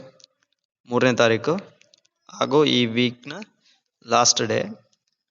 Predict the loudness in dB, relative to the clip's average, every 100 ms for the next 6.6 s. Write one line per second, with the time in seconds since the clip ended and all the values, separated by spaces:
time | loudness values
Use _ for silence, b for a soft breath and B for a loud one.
0 | _ _ _ -6 2 2 4 2 0 -2
1 | -4 -2 -4 -4 0 2 2 0 -2 -4
2 | -8 _ 0 2 4 4 2 2 0 -2
3 | -4 _ _ _ _ 0 2 4 2 0
4 | -2 -2 2 2 2 2 2 0 -4 -8
5 | _ -2 0 0 0 0 0 0 2 2
6 | 2 0 0 0 0